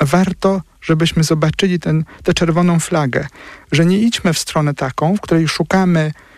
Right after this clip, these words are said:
sposobu, żeby nagiąć rzeczywistość do naszych potrzeb, tylko zastanówmy się, jak moglibyśmy, czasami kosztem dyskomfortu dużego, zrozumieć, y, coś, czego być może nie zrozumieliśmy w, e, okresie adolescencji, czyli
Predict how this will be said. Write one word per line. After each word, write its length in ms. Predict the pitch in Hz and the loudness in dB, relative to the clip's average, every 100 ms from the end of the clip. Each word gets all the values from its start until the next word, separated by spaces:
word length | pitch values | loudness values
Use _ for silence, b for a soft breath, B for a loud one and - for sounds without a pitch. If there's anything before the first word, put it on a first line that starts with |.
| B | B
sposobu, 720 | - - 160 - 190 143 143 - | -8 -2 -2 2 0 0 -4 -2
żeby 280 | 147 143 151 | -2 0 2
nagiąć 520 | 165 180 156 151 139 | 2 2 0 0 0
rzeczywistość 640 | 143 - 147 156 139 131 | -2 -2 -2 -2 0 0
do 160 | 131 156 | 0 2
naszych 360 | 160 151 151 | 2 0 -4
potrzeb, 500 | - 135 - - 226 - - - | -2 -4 -2 -2 -2 -6 -18 -14
tylko 200 | - 160 | -6 0
zastanówmy 640 | 175 165 - 180 202 - 165 | 2 2 2 2 2 0 -2
się, 140 | 170 | 0
jak 160 | 160 175 | -2 0
moglibyśmy, 680 | 175 165 151 131 135 143 | 0 0 -2 -2 -4 -4
czasami 440 | 139 151 - 190 233 | -4 -2 0 2 0
kosztem 400 | - 175 - 190 | -2 -4 -2 -2
dyskomfortu 640 | 165 - 160 - 135 - | -2 -4 -6 -2 -4 -2
dużego, 460 | 147 147 139 - - - B B B B B B _ _ _ | -2 0 0 -2 -6 -10 B B B B B B _ _ _
zrozumieć, 880 | 139 175 165 156 226 208 190 - - - 156 | 0 2 2 2 2 0 -2 -6 -10 -10 -4
y, 220 | 160 165 | -2 -2
coś, 420 | - 202 214 - | -2 -2 -2 -6
czego 260 | - 208 240 | -4 0 0
być 180 | 196 - | 0 0
może 240 | 165 190 | 0 0
nie 100 | 185 | -2
zrozumieliśmy 760 | 165 170 160 160 156 156 - 151 | 0 0 0 0 0 0 -2 -4
w, 180 | - | -4
e, 320 | - 156 147 - | -4 -2 -2 -2
okresie 420 | 139 147 135 139 | -2 0 0 0
adolescencji, 720 | 131 131 139 - 131 - - | 0 0 0 -2 -2 -2 -4
czyli 260 | - 147 | -2 0